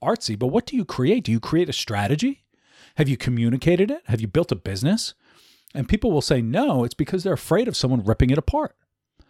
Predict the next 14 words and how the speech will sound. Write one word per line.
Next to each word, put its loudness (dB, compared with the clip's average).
And 2
that's 4
not 4
failure. 2
That's 0
humiliation. 6
And 4
there 8
is 2
nothing 6
worse, 4
I 4
know 6
it, -12